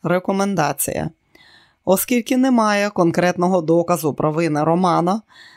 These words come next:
наш клієнт змушений заплатити йому страховий поліс. Далі. Абсолютно марно стежити за Трейсі Вітні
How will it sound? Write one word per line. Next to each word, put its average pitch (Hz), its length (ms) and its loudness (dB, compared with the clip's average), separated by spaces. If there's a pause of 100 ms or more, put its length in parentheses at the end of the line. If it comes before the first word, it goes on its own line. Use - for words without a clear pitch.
(200)
наш 220 260 2
клієнт 240 640 -2
змушений 175 640 0
заплатити 160 680 -2
йому 165 480 -2
страховий 143 800 -6
поліс. 156 560 -4 (560)
Далі. 175 480 2 (340)
Абсолютно 240 680 2
марно 160 580 2
стежити 180 600 0
за 233 120 -2
Трейсі 156 420 -2
Вітні 175 480 -4